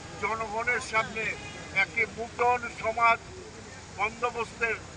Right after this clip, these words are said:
প্রয়োজনীয়তা যখন দেখা দিল, তখন দেশ নেতা, আমাদের নেতা প্রিয় তারেক রহমান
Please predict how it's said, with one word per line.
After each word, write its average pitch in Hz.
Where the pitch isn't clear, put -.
প্রয়োজনীয়তা 226
যখন 208
দেখা 208
দিল, 214
তখন 214
দেশ 214
নেতা, 214
আমাদের 220
নেতা 208
প্রিয় 214
তারেক 202
রহমান 196